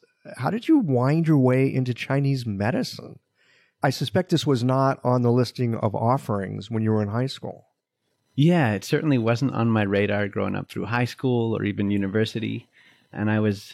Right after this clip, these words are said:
Speaker 2: pretty much finishing a degree that I didn't have a great deal of interest in. I was in engineering, metals and materials engineering, and there's a lot of opportunity in that field. It was very well funded. There's a lot of jobs.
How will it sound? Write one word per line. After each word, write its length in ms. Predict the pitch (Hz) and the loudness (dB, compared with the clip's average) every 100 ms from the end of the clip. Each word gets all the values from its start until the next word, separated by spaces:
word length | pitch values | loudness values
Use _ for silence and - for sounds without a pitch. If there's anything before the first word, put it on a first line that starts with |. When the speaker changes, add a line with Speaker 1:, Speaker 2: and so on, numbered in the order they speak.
| - - | -20 -10
Speaker 2:
pretty 140 | 160 | -6
much 200 | 143 - | -6 -4
finishing 540 | - 151 147 143 131 | -2 0 -2 -4 -6
a 120 | - 113 | -6 -6
degree 760 | 107 101 110 110 104 104 _ _ _ _ _ - | -6 -4 -4 -4 -6 -10 _ _ _ _ _ -6
that 100 | 101 | -2
I 80 | 113 | -2
didn't 180 | 127 | -2
have 300 | 131 123 110 - | -2 -2 -6 -10
a 100 | 113 | -10
great 320 | 104 117 110 | -4 -4 -2
deal 180 | - 107 | -2 -4
of 120 | 101 | -4
interest 400 | 104 107 101 - | -4 -6 -8 -6
in. 160 | 101 95 | -8 -6
I 80 | 98 | -8
was 140 | 98 | -8
in 100 | 98 | -4
engineering, 600 | 110 107 107 104 101 120 - _ - _ _ _ | -2 0 0 0 -2 -6 -12 _ -20 _ _ _
metals 340 | 113 110 107 104 | -4 -2 -2 -4
and 120 | 110 | -4
materials 420 | 107 117 110 104 | -4 -2 0 -2
engineering, 580 | 101 101 104 113 110 117 - _ _ _ - | -4 -6 -4 -4 -6 -10 -16 _ _ _ -8
and 160 | 104 107 | -2 0
there's 140 | 107 | 0
a 40 | 117 | 0
lot 160 | 135 | 0
of 100 | 110 | 0
opportunity 680 | 87 87 - 151 147 131 127 | -2 -4 -2 2 2 2 0
in 80 | 120 | -2
that 200 | 117 - | -4 -6
field. 520 | 127 117 110 110 - | -4 -2 -2 -4 -8
It 120 | 78 | -14
was 120 | 95 | -14
very 260 | 101 95 92 | -6 -2 -2
well 220 | 95 85 | -2 -6
funded. 500 | - 127 117 113 107 | -4 -2 0 -2 -2
There's 140 | 101 98 | -6 -6
a 40 | |
lot 140 | 95 | -6
of 80 | 95 | -6
jobs. 540 | 98 117 107 110 - | -4 -4 -4 -6 -14